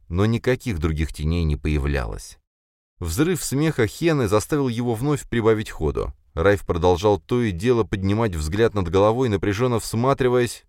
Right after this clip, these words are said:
но по-прежнему ничего не видел. Наконец он медленно перевел дыхание. Наверное, это была просто какая-то игра света, свойственная здешним краям. Или, может, небольшой дозор Раашке заглянул сюда, привлеченный суматохой вокруг пустельги, а затем убрался восвояси.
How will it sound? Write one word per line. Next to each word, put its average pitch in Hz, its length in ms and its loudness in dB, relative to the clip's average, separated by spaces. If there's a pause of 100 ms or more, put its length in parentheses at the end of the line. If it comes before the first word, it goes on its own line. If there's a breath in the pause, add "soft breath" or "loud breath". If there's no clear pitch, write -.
(120)
но 87 160 -2
по-прежнему 98 600 0
ничего 95 420 -4
не 104 180 -2
видел. 82 540 -6 (300)
Наконец 80 460 -2
он 71 140 -2
медленно 73 400 -2
перевел 69 340 0
дыхание. 62 600 -6 (800)
Наверное, 139 480 2
это 113 120 -2
была 98 360 2
просто - 380 -2
какая-то 76 500 0
игра 76 220 2
света, 78 480 -4
свойственная 76 560 -2
здешним 73 420 -2
краям. 71 500 -2 (160)
Или, 156 160 -2
может, 120 540 0
небольшой 85 460 0
дозор 85 320 2
Раашке 80 540 0
заглянул 87 440 -2
сюда, 80 300 2
привлеченный 80 600 -2
суматохой 82 520 -2
вокруг 80 380 -2
пустельги, 85 600 -4
а 67 80 0
затем 80 320 -2
убрался 80 380 2
восвояси. 71 800 -4